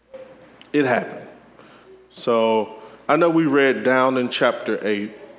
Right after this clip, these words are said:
but it's important to understand what happened at the top of chapter eight so we can really unpack what Jesus is saying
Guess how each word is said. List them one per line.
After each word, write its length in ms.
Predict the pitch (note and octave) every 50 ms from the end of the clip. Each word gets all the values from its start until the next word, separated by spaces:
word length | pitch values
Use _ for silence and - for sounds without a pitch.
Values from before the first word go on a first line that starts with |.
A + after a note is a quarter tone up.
| - - - - -
but 140 | - A2 G#2+
it's 200 | A2+ A2 - -
important 520 | A2+ A2+ - - D3+ E3 D3+ B2+ C#3 B2+
to 160 | - B2 G2
understand 460 | A#2 A#2+ A2+ G2+ - - A#2+ A#2 A2 G#2+
what 120 | G#2 G2
happened 320 | A#2 A#2+ A#2 - A#2 G#2+
at 120 | A2 G#2 F#2
the 80 | G2+
top 640 | G2 - - - C3 B2+ A#2+ - - - - - - - - - - - - - - -
of 160 | - F#2+ -
chapter 420 | - - A2+ G2+ - - F#2 - -
eight 260 | G2 G2 F#2+ F#2+ F#2 - - - - - - - - - - -
so 220 | - - - G#2+
we 160 | G#2 G2+ G#2+ G#2+
can 220 | - A2 G#2 G2+
really 280 | G#2+ A2 G#2 G#2 G#2 F2
unpack 600 | G2 G2 G2 F#2+ - B2+ A2+ G2 G2 G2 - - - - - - - - - -
what 140 | - G#2+ F#2+
Jesus 380 | F#2+ G#2+ G#2+ G2 F#2+ - - -
is 80 | F#2+
saying 480 | - - - G2 F#2+ F#2+ F#2+ F#2 F#2